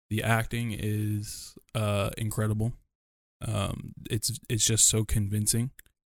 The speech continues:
The, uh, effects are, uh,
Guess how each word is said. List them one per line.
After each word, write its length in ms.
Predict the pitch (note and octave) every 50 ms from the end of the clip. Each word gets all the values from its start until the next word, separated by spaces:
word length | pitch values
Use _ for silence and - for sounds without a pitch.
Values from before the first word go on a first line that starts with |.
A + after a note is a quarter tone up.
| _ _ _ _ _ _ _ _ _ _ - - - - - -
The, 240 | - A2+ A2 G#2+ G#2+
uh, 400 | G#2+ G#2+ G#2 G#2 G#2 - - - - A#2 - _ _ _ _ _ _ _ _ -
effects 720 | - A#2 - - - A2+ A#2 - - - - - - - - _ _ _ _ -
are, 640 | - A2 G#2 G#2 G#2 G#2 G#2 G#2 G#2 G#2+ G#2 G#2 G2+ - _ _ _ _ _ _ _ _ - -
uh, 280 | G#2 G#2 G2+ G2 G2+